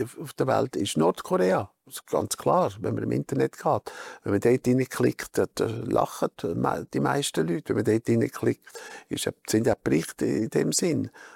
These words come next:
Nordkorea, das ist die beste Art, die Regierung, wie die Regierungsform, die es dort hat, was es gibt. Also es kommt dann wie zu so grotesken Schluss, weil, ähm,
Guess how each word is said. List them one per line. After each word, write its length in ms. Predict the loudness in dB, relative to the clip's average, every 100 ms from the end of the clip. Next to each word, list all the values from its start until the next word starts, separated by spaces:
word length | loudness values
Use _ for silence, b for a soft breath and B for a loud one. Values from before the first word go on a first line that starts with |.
| B
Nordkorea, 640 | 2 2 2 0 4 2 0 2
das 220 | 0 2
ist 200 | -4 -4
die 80 | -6
beste 560 | 2 2 2 -6 -4
Art, 280 | 0 0 -2 _ _ -4
die 80 | 0
Regierung, 560 | 0 0 0 0 -2 -2
wie 100 | -2
die 240 | 0 0
Regierungsform, 540 | 2 0 0 0 -2 0
die 60 |
es 140 | -2 0
dort 280 | -2 -2
hat, 200 | -8 -6
was 80 | -6
es 80 | -2
gibt. 300 | -2 -4 B B B B
Also 160 | -2 0
es 120 | 2
kommt 180 | 0 0
dann 180 | -2 -2
wie 180 | -4 -2
zu 220 | -2 -2 B B
so 180 | -6 -2
grotesken 800 | -2 0 2 2 0 -2 -4 -2
Schluss, 540 | -2 -2 0 -4 -6 B B B -4
weil, 400 | 2 4 4 2
ähm, 420 | 2 2 2 0